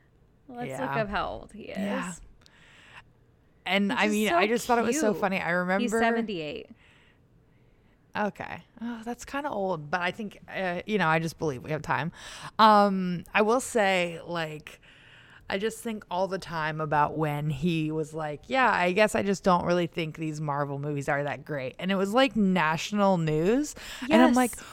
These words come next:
Speaker 2: "Why the fuck would we think Martin Scorsese gave a shit <laughs>
Speaker 1: It was
Speaker 2: about
Speaker 1: national
Speaker 2: Marvel?"
Speaker 1: news, and then they were, like,
Speaker 2: <laughs> What?
Speaker 1: interviewing Marvel stars,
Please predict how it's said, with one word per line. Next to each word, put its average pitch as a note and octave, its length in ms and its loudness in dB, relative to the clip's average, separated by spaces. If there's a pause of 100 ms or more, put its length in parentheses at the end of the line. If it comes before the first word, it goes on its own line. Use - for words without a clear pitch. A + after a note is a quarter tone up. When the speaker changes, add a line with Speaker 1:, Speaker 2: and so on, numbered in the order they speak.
(100)
Speaker 2:
"Why B3 380 0
the F#4 140 -6
fuck - 520 2
would A3 240 4
we B3 140 4
think A#3+ 260 0
Martin A3 440 4
Scorsese G#3 880 4
gave G3+ 240 4
a E3 100 -6
shit - 460 0 (200)
<laughs> - 200 6
Speaker 1:
It C#4 100 2
was D4+ 280 2
Speaker 2:
about A3 420 10
Speaker 1:
national A3 240 2
Speaker 2:
Marvel?" B3 400 8
Speaker 1:
news, G3+ 220 4
and A3+ 180 4
then A3+ 180 6
they B3+ 140 2
were, A#3+ 120 4
like, G#3 280 2
Speaker 2:
<laughs> - 60 -16
What? C4 360 6
Speaker 1:
interviewing C#4 640 4
Marvel F3+ 520 4
stars, - 680 -6